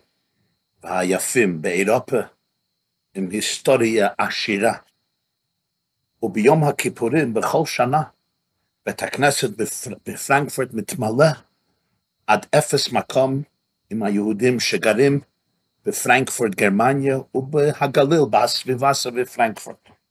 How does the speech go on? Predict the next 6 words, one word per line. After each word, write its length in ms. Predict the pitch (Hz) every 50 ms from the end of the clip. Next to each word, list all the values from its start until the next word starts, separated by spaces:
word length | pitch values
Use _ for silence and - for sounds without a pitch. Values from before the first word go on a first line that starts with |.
| _ _ _ _ _ _ _ _ _ _ _ _ -
ומביאים 600 | 139 143 139 131 120 113 127 123 123 151 175 175
מישראל 680 | 175 160 135 123 - - - 139 127 123 131 165 175 139 101 - _ _ _ _ _ _ _ _ _ _ _ _ _
חזן 580 | - - - - 139 110 110 160 151 143 135 120 - _ -
מקסים, 600 | 131 139 - - - - - - 180 151 120 98 - _ _ _ _ _ _ _ -
עם 160 | 123 123 113
קול 400 | - - - 160 156 156 156 147